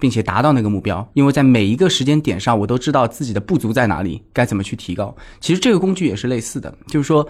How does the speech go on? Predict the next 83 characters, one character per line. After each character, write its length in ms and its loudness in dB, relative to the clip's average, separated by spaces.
呃， 120 0
Miracle 400 4
的 80 0
产 180 0
品 140 -2
工 160 -2
具， 40 0
它 120 0
像 160 0
说 160 0
是 100 0
一 40 0
个 60 2
质 220 -2
检， 240 -2
说， 200 2
哎， 60 4
我 140 2
把 160 0
一 80 -4
个 100 -2
项 160 0
目 80 -2
做 160 0
完， 400 2
然 120 0
后 80 2
我 40 4
来 120 4
检 200 -2
查， 300 0
来 140 2
给 100 -6
大 80 -2
家 80 0
分 160 -2
配 120 0
功 180 0
劳， 160 0
不 140 -2
单 120 2
纯 140 -2
是 140 -4
这 80 -6
样。 120 -10
其 120 0
实 120 0
它 100 0
是 160 0
一 80 2
个 240 4
最 160 0
快 240 0
其 140 -4
实 80 -6
可 100 -4
以 20 0
做 80 -2
到 80 2
每 140 -2
分 180 0
钟， 280 0
但 120 0
现 200 0
在 160 2
是 120 -6
可 140 -4
以 40 0
每 140 -2
半 220 0
天 180 -2
到 120 0
一 80 -4
天 280 -2
给 220 2
予 100 4
一 100 -2
个 160 -2
反 160 -4
馈 140 -6
报 160 0
告 180 -4
的。 80 -14